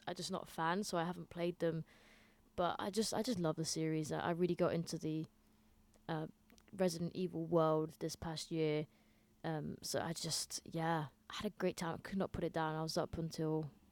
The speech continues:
God knows what time, um,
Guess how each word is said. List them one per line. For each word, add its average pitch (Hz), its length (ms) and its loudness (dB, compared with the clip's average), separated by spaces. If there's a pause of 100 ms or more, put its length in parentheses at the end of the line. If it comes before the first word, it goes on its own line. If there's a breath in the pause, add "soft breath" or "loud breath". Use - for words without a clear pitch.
(120)
God 175 200 0
knows 156 360 -2
what 156 360 -2
time, 151 460 -4 (1080 soft breath)
um, - 500 -8